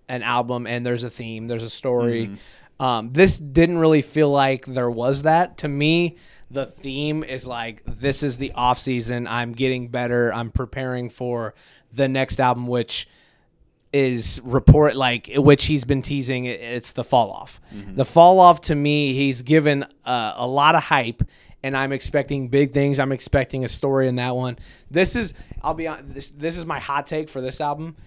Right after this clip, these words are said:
Speaker 1: If it was a different era, if it was, like, the mixtape era, this would be a free mixtape
Speaker 2: Yeah,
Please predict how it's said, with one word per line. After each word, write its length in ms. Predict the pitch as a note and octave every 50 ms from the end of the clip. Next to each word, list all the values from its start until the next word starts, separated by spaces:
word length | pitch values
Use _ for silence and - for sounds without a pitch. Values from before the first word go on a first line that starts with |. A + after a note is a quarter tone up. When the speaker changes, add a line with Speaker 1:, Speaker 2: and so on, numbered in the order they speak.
| - - - -
Speaker 1:
If 200 | C#3+ C#3 - D#3
it 140 | E3+ F3
was 360 | E3 F#3 G3 F#3+ F#3+ F3+ D#3+ E3
a 80 | C#3
different 400 | C3 A#2+ C#3+ C#3 - D#3 C#3 - -
era, 360 | B2+ B2+ B2+ C3+ C#3+ D3+ D3+ C#3+
if 160 | C3 B2 -
it 100 | D#3+ A#2 C3+
was, 260 | D3 C#3 C3 A#2+ B2
like, 420 | C3 C3 B2+ B2 A#2+ A2+ _ - _ _ _
the 180 | C#3 B2 C3 B2
mixtape 580 | A#2+ A#2+ A#2+ A#2+ - - - D3 C3 B2+ -
era, 260 | - A#2+ B2 C3 C3
this 180 | C3 C3+ C3+ -
would 80 | C3+ A#2+
be 100 | B2+ B2
a 40 | A#2
free 280 | - - B2+ B2 A2
mixtape 440 | A2 A2 G#2 - - - E2 C#2+ - _ _ _ _ _
Speaker 2:
Yeah, 220 | - A#2+ G#2+ G2+